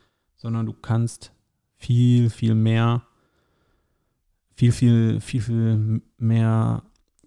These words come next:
Dinge, Aktivitäten haben in deinem Leben, die dir Sinn geben. Das ist erstmal die erste Grundannahme. Dann das zweite ist,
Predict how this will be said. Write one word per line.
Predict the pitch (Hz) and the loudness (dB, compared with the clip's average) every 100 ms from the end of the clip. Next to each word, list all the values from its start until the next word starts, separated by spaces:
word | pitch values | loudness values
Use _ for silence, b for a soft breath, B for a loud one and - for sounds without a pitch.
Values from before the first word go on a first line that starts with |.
| _ | _
Dinge, | 120 127 131 123 120 | 0 2 4 2 0
Aktivitäten | 113 - 117 110 - 123 120 117 120 117 117 120 - | -4 -4 -4 -4 -4 -8 -8 -8 -10 -8 -8 -10 -16
haben | 107 110 120 120 113 | -8 -4 -4 -4 -4
in | 117 | -2
deinem | 110 110 107 | 0 2 2
Leben, | 107 107 107 | 2 0 0
die | - 107 | -2 -4
dir | 120 113 110 107 - _ _ - | 0 0 2 -2 -6 _ _ -8
Sinn | 104 107 110 | 2 4 6
geben. | 104 110 - - _ _ _ _ _ | 2 -2 -8 -20 _ _ _ _ _
Das | - 104 | -6 -6
ist | |
erstmal | 117 - 107 | -6 -2 -2
die | 101 | -2
erste | - - - | -8 -10 -12
Grundannahme. | 104 - 113 104 - 104 113 127 127 - _ _ b b b b b b b _ | -8 -2 -2 -2 -8 -8 -6 -8 -10 -18 _ _ b b b b b b b _
Dann | 117 117 120 156 131 | 0 2 0 -2 -6
das | 117 107 - | -4 -4 -6
zweite | - - 117 156 - | -12 -4 -2 -2 -8
ist, | 113 143 - - | -10 -12 -14 -20